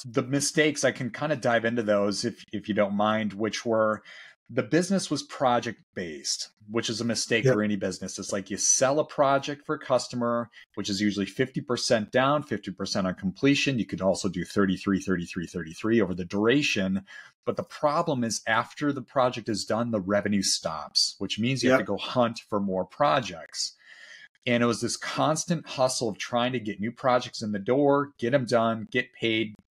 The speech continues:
Speaker 1: and then move on to the next. And I'm like, this was exhausting.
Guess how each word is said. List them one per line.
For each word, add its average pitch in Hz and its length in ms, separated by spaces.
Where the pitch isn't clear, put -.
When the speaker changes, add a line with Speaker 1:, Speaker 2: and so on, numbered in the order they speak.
Speaker 1:
and 101 140
then 101 140
move 98 160
on 98 120
to 95 60
the 92 120
next. 82 400
And 104 80
I'm 101 100
like, 98 280
this 156 260
was 127 180
exhausting. 101 920